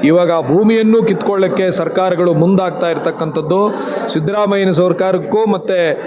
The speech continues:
ನಮ್ಮ ಮೋದಿಯವರ ಸರ್ಕಾರಕ್ಕೂ ಕೂಡ ಇದು ನಾಚಿಕೆಗೇಡಿನ ಸಂಗತಿ ಅಂತೇಳಿ ನಾವು ಈ ಸಂದರ್ಭದಲ್ಲಿ ಹೇಳಲಿಕ್ಕೆ ಇಷ್ಟಪಡ್ತೇವೆ. ಇವತ್ತು ಇರ್ತಕ್ಕಂತಹ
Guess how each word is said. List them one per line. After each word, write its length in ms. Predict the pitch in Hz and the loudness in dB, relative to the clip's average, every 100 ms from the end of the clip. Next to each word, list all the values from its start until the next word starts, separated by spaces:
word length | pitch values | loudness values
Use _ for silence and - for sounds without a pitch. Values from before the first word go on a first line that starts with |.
| - | -6
ನಮ್ಮ 180 | 156 165 | -4 -2
ಮೋದಿಯವರ 540 | 151 185 208 208 190 175 | -2 0 2 2 2 2
ಸರ್ಕಾರಕ್ಕೂ 580 | 170 165 170 165 165 | -2 0 0 0 0
ಕೂಡ 200 | 147 180 | 0 0
ಇದು 200 | 190 180 | 0 0
ನಾಚಿಕೆಗೇಡಿನ 840 | 156 143 170 196 - 208 190 185 175 | 0 0 -2 -2 -4 -2 0 0 -2
ಸಂಗತಿ 480 | 170 165 180 185 165 | -2 -2 -2 -2 -2
ಅಂತೇಳಿ 280 | 156 170 | -2 -2
ನಾವು 180 | 165 156 | 0 0
ಈ 40 | 156 | 0
ಸಂದರ್ಭದಲ್ಲಿ 580 | 156 165 170 143 156 | -2 -2 -2 -2 0
ಹೇಳಲಿಕ್ಕೆ 260 | 151 147 - | 0 0 -2
ಇಷ್ಟಪಡ್ತೇವೆ. 580 | 139 147 143 123 117 101 - - - - - - - | -4 -4 -4 -4 -4 -6 -8 -8 -8 -6 -6 -4 0
ಇವತ್ತು 520 | 175 214 202 226 208 | 2 2 0 0 2
ಇರ್ತಕ್ಕಂತಹ 1000 | 190 170 - 214 208 170 196 196 185 165 | 2 0 -2 -2 -2 -2 0 0 0 -2